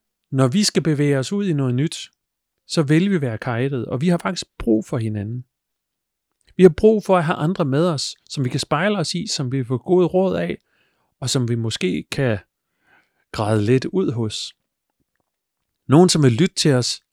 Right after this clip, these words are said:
omkring det, vi synes, der er svært. Men måske allermest nogen, som vil have tro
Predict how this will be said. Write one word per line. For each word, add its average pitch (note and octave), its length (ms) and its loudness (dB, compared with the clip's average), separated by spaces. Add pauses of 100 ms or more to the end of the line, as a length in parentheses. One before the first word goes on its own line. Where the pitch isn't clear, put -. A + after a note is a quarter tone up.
(200)
omkring C3 320 0
det, D3 140 2
vi C3+ 60 -4
synes, D3+ 240 -4
der B2+ 80 2
er G2 40 -2
svært. - 440 -6 (1300)
Men A2 140 -2
måske - 300 -4
allermest C3 600 0 (160)
nogen, A#2 260 -2
som B2+ 160 -4
vil G2+ 80 -4
have F#2 160 -6
tro - 360 -2